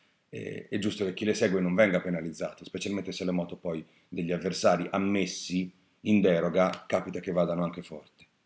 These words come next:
Se Dorna sta andando nella direzione di accettare Bimota, vuol dire che c'è una base di disponibilità da parte dell'M S M A, cioè dell'argomento del,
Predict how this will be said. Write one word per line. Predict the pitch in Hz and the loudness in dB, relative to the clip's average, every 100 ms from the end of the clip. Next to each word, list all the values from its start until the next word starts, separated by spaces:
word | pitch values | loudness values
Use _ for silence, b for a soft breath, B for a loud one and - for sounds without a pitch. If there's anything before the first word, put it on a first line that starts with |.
| _ b b b b | _ b b b b
Se | - 98 | -2 2
Dorna | 90 131 107 92 87 | 10 12 12 8 0
sta | - | 0
andando | 92 98 113 92 | 0 6 6 6
nella | 87 87 85 | 2 0 -2
direzione | 87 87 - 117 85 | -4 -6 0 0 0
di | 78 | -4
accettare | 87 90 - 107 87 | -6 -4 4 6 6
Bimota, | 113 95 - 104 | 2 0 0 0
vuol | 117 92 | 2 2
dire | 87 | -2
che | 87 107 | -2 -2
c'è | 95 | 0
una | 98 | 2
base | 92 107 92 | 6 6 4
di | 90 | -2
disponibilità | 87 - 107 104 104 110 98 87 - - | -2 -4 -2 0 0 0 2 0 0 -12
da | 82 117 | 2 4
parte | 92 87 95 | 4 2 0
dell'M | 90 92 92 92 92 | 0 2 2 2 0
S | 90 101 92 | 0 0 2
M | 92 | 2
A, | 90 82 | 2 -2
cioè | - 98 | -2 0
dell'argomento | 92 92 92 101 87 87 - 90 | 2 2 2 0 0 -4 -6 -4
del, | 92 92 | 0 0